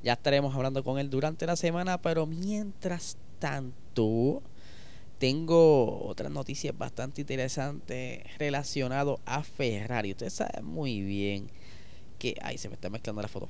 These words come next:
Ajá, ahora sí. <laughs> Usted sabe muy bien que recientemente, ¿verdad? Estuve conversando aquí con ustedes sobre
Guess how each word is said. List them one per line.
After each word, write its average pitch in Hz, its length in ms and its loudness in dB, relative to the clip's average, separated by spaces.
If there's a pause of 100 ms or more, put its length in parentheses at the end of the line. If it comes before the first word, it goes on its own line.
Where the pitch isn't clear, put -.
Ajá, 107 300 -2
ahora 98 180 -2
sí. - 140 -10 (920)
<laughs> - 420 6 (600)
Usted 160 180 -2
sabe 208 180 8
muy 208 180 2
bien 175 260 4
que 156 360 2
recientemente, 143 880 0
¿verdad? 123 220 2
Estuve 127 280 -2
conversando 127 720 -2
aquí 123 160 -6
con 127 160 -4
ustedes 127 400 -2
sobre 123 800 2